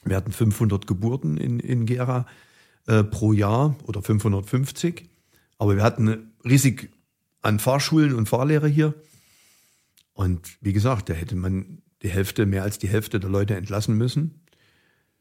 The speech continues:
Und dann haben wir gesagt, okay, jetzt denken wir mal antifragil.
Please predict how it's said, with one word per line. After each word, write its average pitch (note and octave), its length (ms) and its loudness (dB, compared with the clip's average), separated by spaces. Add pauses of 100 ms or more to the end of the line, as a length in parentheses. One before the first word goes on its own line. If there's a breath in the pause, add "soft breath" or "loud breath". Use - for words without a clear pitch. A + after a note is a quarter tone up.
(360)
Und G2+ 180 2
dann A#2+ 160 6
haben E3 140 6
wir C#3+ 80 2
gesagt, A#2+ 480 0
okay, - 300 -2
jetzt G#2+ 260 -2
denken A2+ 220 -2
wir A2 60 0
mal A2 140 -2
antifragil. A2 760 -2